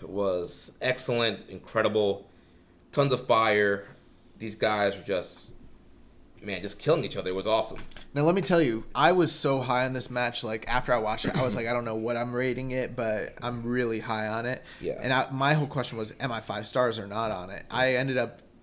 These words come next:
Speaker 2: I'm four and three quarters. Like, I'm
Speaker 1: Uh,
Speaker 2: right there. I see you're a little lower. What?
Speaker 1: Uh,
Speaker 2: Why is
Speaker 1: I'm,
Speaker 2: that?
Speaker 1: I'm four and a half. I mean, I could be, I was, I was in the middle, four and a half, four point seven five.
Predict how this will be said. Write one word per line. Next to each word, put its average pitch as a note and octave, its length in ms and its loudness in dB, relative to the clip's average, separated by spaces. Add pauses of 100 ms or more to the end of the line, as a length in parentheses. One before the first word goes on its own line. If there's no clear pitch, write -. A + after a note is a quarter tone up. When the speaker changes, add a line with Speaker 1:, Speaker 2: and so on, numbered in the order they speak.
(160)
Speaker 2:
I'm E3+ 260 2
four C#3 280 -2
and G#2+ 140 -8 (160)
three A2+ 140 -4
quarters. - 540 -4
Like, G#2 300 -6
I'm D#3 280 2
Speaker 1:
Uh, C3 80 0
Speaker 2:
right B2+ 200 4
there. G#2+ 220 -2 (420)
I C3+ 120 2
see D#3+ 180 -2
you're D3 280 6
a D3 60 6
little B2+ 220 0
lower. C#3 460 4
What? A#2+ 320 -2
Speaker 1:
Uh, B2+ 120 8
Speaker 2:
Why C#3+ 160 8
is D3 80 10
Speaker 1:
I'm, D#3+ 180 10
Speaker 2:
that? G#2 180 0
Speaker 1:
I'm D3+ 140 6
four F3 260 4
and D#3+ 80 6
a C3+ 40 6
half. C#3 600 8
I C3+ 140 6
mean, C#3+ 220 8
I D#3+ 160 6
could D#3+ 440 4
be, C3+ 440 -2 (420)
I E3 120 12
was, D#3 160 6 (300)
I E3+ 80 6
was F#3 120 8
in F3+ 60 0
the D#3+ 60 6
middle, C#3+ 360 10
four C#3+ 220 4
and C3 100 6
a A2+ 80 0
half, A#2+ 380 0
four C3+ 140 8
point C3 240 2
seven A#2 180 4
five. A2 560 8